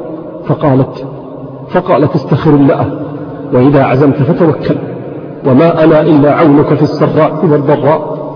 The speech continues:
خرج منها، خرج منها وقد كتمت ما تعانيه، فكم كان السؤال عليها أليما،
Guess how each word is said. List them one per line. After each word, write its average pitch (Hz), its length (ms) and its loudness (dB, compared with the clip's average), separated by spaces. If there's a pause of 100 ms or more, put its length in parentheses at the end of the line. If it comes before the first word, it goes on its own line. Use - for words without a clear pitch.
(320)
خرج 147 320 2
منها، 147 360 4 (680)
خرج 143 380 0
منها 151 320 4
وقد 156 260 2 (120)
كتمت 156 360 0
ما - 100 2
تعانيه، 156 520 2 (580)
فكم - 280 2
كان - 260 2
السؤال 156 480 2
عليها 151 440 2
أليما، 156 300 4